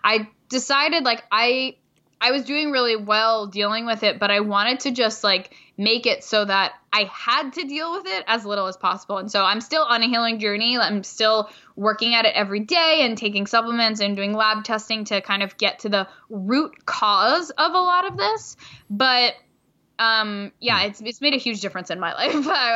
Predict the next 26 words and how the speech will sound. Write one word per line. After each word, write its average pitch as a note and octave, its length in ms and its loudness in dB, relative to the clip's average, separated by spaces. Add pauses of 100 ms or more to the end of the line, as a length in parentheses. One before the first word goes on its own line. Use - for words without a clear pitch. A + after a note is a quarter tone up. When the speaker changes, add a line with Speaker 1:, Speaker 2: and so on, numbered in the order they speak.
Speaker 1:
I'll G#3+ 120 0
say G#3 200 -6
that F#3+ 200 -10
for F3 120 -16
sure. - 240 -16 (580)
Speaker 2:
Yeah, C3 360 2
I A#2+ 60 -2
used E3+ 300 -4
to C3 80 0
get A2+ 240 2
these G2 260 -4
terrible A#2 480 0
migraines, F2+ 720 -2
and F2 220 -4
it G#2 140 -6
didn't B2 240 0
really F2+ 180 0
help - 280 0
that F2 140 -2
I E2+ 60 0
was E2+ 220 -4
living F#2 280 2
in, E2 280 -4
in F#2 200 -2
southern F2+ 400 2
Alberta E2+ 520 0